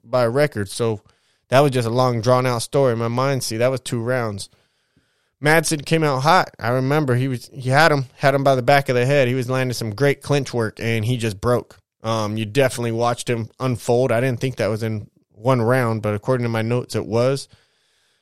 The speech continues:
He unraveled. He wa-, he was definitely applying that pressure. He was hot at first, just going, going, and you, you just watched him mentally break. Uh, a lot of guys do that, and it, uh, it's something that he can work on, something he can definitely get better. Charles Oliveira is the perfect e-,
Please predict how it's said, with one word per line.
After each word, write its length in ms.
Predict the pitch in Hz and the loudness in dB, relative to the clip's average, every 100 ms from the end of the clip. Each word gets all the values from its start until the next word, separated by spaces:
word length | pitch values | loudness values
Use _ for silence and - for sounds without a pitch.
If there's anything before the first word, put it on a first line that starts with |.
| _ _ | _ _
He 140 | 160 | 4
unraveled. 560 | 170 143 135 117 95 92 _ | 4 4 2 2 -2 -12 _
He 140 | 139 | -4
wa-, 80 | 143 | -2
he 140 | 127 135 | 0 -2
was 100 | 123 | 0
definitely 360 | 139 123 123 | 0 0 -4
applying 340 | 113 - 127 120 | -4 -2 -2 -2
that 180 | 113 | -4
pressure. 320 | - 135 131 131 | 0 0 0 -4
He 140 | 123 | -4
was 120 | 90 | -6
hot 260 | 120 131 135 | 2 2 2
at 100 | - | -2
first, 380 | 135 139 139 - | -4 -4 -4 -8
just 220 | 107 107 | -10 0
going, 360 | 131 139 139 | 4 4 2
going, 420 | 127 139 139 139 127 | 2 4 4 0 -4
and 420 | 104 113 110 107 | -6 -4 -4 -6
you, 80 | 104 | -10
you 160 | - 113 | -10 -8
just 220 | 107 101 | -6 -4
watched 280 | 107 110 - | -2 -2 -4
him 120 | 98 | -4
mentally 400 | 107 110 113 98 | -4 -4 -4 -6
break. 420 | 95 104 110 - _ | -6 -4 -4 -6 _
Uh, 40 | 101 | -8
a 200 | 98 95 | -6 0
lot 200 | 117 113 | 0 0
of 80 | |
guys 260 | 113 113 104 | 0 0 0
do 160 | 120 110 | -4 -2
that, 300 | 113 110 - | 0 -2 -4
and 400 | 104 107 104 101 | -8 -6 -6 -6
it, 160 | 104 107 | -6 -6
uh, 220 | 101 101 - _ _ _ _ _ | -6 -6 -12 _ _ _ _ _
it's 120 | - - | -6 2
something 220 | 208 202 | 4 4
that 80 | 175 | 2
he 100 | 180 | 0
can 120 | 170 | 2
work 220 | 170 160 | 2 2
on, 180 | 160 160 | 0 0
something 280 | 170 156 156 | -2 -2 -2
he 80 | |
can 140 | 147 147 | -4 -2
definitely 320 | 160 139 147 | -2 0 -2
get 200 | 139 139 | -2 2
better. 220 | 143 143 | 2 2
Charles 360 | 139 151 143 131 | 0 2 4 4
Oliveira 640 | 139 127 131 135 131 127 | 0 2 0 2 2 0
is 100 | 123 | -4
the 100 | - | -8
perfect 480 | 107 139 - 117 | -6 -6 -4 -12
e-, 40 | 113 | -14